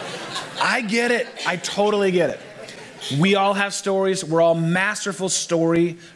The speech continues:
writers. And so the question for us to consider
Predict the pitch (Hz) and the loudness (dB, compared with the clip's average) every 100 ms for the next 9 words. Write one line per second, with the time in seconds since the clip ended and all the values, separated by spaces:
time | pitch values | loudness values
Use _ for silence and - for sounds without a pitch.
0 | - 135 127 120 117 131 - 151 - 175 | -4 0 0 0 -2 -2 0 0 0 0
1 | 180 180 175 - 156 165 - 151 139 - | 2 -2 -2 -2 0 0 -2 -6 -6 -2
2 | 165 135 113 | 0 0 -2